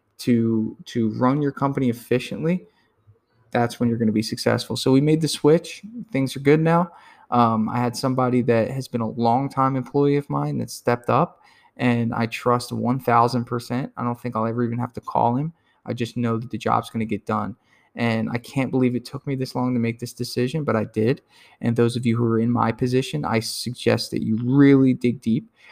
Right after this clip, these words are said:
um, and you say, "You know what?" It, and, and here's the conversation I said to him. I said, "Look,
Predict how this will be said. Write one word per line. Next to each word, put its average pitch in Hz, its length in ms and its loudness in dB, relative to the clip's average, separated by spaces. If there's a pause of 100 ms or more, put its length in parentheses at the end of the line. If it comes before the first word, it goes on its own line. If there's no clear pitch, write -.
(140)
um, 113 540 0
and 113 200 -4
you 110 60 0
say, 113 220 -2
"You 113 140 0
know 120 120 2
what?" 131 340 -2
It, 117 240 -6
and, 107 200 -4
and 113 260 -4
here's 165 280 -2
the 156 60 -2
conversation 120 720 -2
I 113 60 -4
said 113 260 -6
to - 100 -16
him. 110 80 -8
I 117 40 -6
said, 117 180 -4
"Look, 110 320 -2